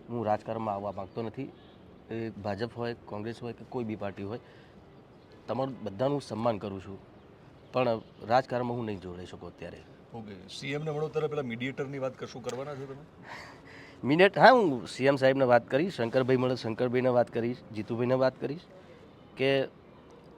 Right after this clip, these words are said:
Speaker 1: એમ નહીં કહું કે ભાઈ એમને કાઢો પેલા મીડિયેટરને, પણ ખાલી એટલું કહેજો કે ભાઈ દરેક કલાકારનું સન્માન જળવાય એવું કામ કરે, બીજું શું.
Speaker 2: બિલકુલ. અ,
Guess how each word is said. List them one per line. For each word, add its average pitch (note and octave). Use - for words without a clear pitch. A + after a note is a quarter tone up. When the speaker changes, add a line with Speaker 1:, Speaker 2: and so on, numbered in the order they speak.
Speaker 1:
એમ D3
નહીં G3+
કહું F3+
કે D3+
ભાઈ D#3
એમને D3+
કાઢો A#2+
પેલા A2+
મીડિયેટરને, A#2+
પણ -
ખાલી C#3
એટલું D3
કહેજો D3+
કે C3+
ભાઈ C3
દરેક C3+
કલાકારનું B2
સન્માન B2+
જળવાય A#2+
એવું A2
કામ G#2
કરે, G#2
બીજું G2
શું. F2+
Speaker 2:
બિલકુલ. -
અ, A#2+